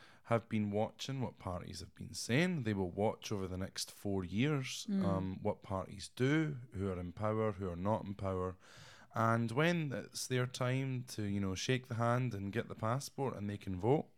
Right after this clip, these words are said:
Speaker 1: those parties will be, will be held accountable for what they've
Speaker 2: Mm.
Speaker 1: done towards, you know,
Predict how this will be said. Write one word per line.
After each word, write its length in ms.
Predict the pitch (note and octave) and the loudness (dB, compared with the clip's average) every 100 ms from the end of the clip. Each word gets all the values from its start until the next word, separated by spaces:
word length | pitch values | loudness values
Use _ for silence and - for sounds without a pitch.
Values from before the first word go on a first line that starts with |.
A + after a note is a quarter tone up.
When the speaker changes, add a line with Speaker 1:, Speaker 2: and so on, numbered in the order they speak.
| _ - _ - - - - - - | _ -20 _ -20 -20 -20 -18 -16 -6
Speaker 1:
those 160 | A#2+ B2+ | -4 -4
parties 460 | - D3 - C#3 | -4 -2 -2 -2
will 160 | A#2+ A#2 | -2 0
be, 340 | A2 G#2+ G2 - - - - - | 0 0 -2 -8 -20 -20 -20 -6
will 120 | G#2 | -2
be 160 | G#2 G#2 | 0 2
held 300 | A2+ A#2 A#2 | 4 4 2
accountable 520 | - A#2 F3 - - | -2 -2 -2 -6 -8
for 160 | - - | -8 -6
what 180 | - | -2
they've 140 | G3 F3 | 0 0
Speaker 2:
Mm. 120 | D#3+ | 0
Speaker 1:
done 380 | G2 G2 F#2+ - - - | 2 2 0 -4 -12 -20
towards, 640 | - G2+ F#2+ F#2+ - - - | -8 0 2 2 0 -12 -2
you 80 | G2+ | 2
know, 240 | F#2+ F2+ | 4 2